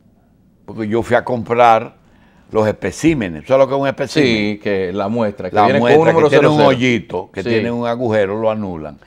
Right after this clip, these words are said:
Speaker 1: Y me dijeron que todavía el de mil y el de dos mil no están en circulación.
Speaker 2: Oh, Dios.
Speaker 1: Felicito al gobernador por ese acto patriótico.
Speaker 2: Oh,
Speaker 1: Eso
Speaker 2: Dios.
Speaker 1: le va a ocasionar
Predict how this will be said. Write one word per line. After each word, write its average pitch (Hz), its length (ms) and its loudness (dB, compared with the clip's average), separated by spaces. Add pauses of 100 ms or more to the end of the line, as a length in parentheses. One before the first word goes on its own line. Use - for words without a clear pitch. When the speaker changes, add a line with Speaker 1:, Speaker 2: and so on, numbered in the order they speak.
(240)
Speaker 1:
Y 110 60 -8
me 123 140 -6
dijeron 123 340 0
que 139 120 -2
todavía 127 440 2
el 135 100 0
de 123 120 -2
mil 139 260 -4
y 139 40 0
el 131 120 2
de 127 120 0
dos 120 240 -6
mil 113 420 -6 (380)
no 117 140 -4
están 110 380 -2
en 101 140 -10
circulación. 82 760 -12 (240)
Speaker 2:
Oh, - 60 -14
Dios. 101 60 -10
Speaker 1:
Felicito 143 680 -4
al 147 100 0
gobernador 123 840 -2 (200)
por 117 200 -2
ese 127 220 -2
acto 165 340 0
patriótico. 87 840 -8 (640)
Speaker 2:
Oh, 87 100 -10
Speaker 1:
Eso 131 240 -4
Speaker 2:
Dios. 143 100 -2
Speaker 1:
le 135 80 2
va 135 160 8
a 135 40 10
ocasionar 113 920 2